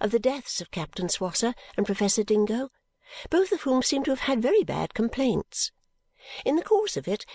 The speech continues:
Missus Badger signified to us that she had never madly loved but once,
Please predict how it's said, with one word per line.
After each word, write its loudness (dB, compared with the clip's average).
Missus 2
Badger -2
signified -2
to 0
us 2
that 2
she 2
had 4
never 2
madly 2
loved 2
but -2
once, 0